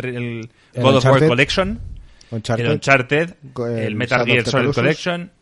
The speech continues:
Speaker 1: Sí, el, el Ico and Shadow of the Colossus Remaster. Hubo un remaster de, para la PlayStation tres de tanto el Ico del, como el Shadow of the Colossus, que fue un remaster. Esta fue la mayor discusión que tuve con Joaquín.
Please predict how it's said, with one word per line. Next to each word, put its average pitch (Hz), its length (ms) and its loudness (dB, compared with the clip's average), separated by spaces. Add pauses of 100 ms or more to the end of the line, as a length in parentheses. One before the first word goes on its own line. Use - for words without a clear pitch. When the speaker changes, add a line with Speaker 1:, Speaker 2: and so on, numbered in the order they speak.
(140)
Speaker 1:
Sí, 110 380 -8
el, 101 320 -10
el 110 280 -8
Ico 151 360 6
and 127 140 2
Shadow 143 380 6
of 123 80 2
the 127 100 2
Colossus 131 440 0
Remaster. 160 600 2
Hubo 156 140 4
un 185 100 2
remaster 147 500 2
de, 127 160 2
para 117 160 0
la 110 120 -2
PlayStation 131 440 -4
tres 131 240 0
de 110 160 -2
tanto 113 400 -2
el 120 100 0
Ico 139 240 2
del, 113 220 -4
como 113 300 -2
el 107 100 -4
Shadow 123 240 0
of 120 60 2
the 117 80 0
Colossus, 120 280 -4
que - 120 -12
fue 135 100 -4
un 135 60 -4
remaster. 127 400 -4
Esta 120 160 -6
fue 127 100 -2
la 117 60 0
mayor 113 180 -2
discusión 110 320 -6
que 104 60 -4
tuve 104 180 0
con 98 120 -6
Joaquín. 147 360 -6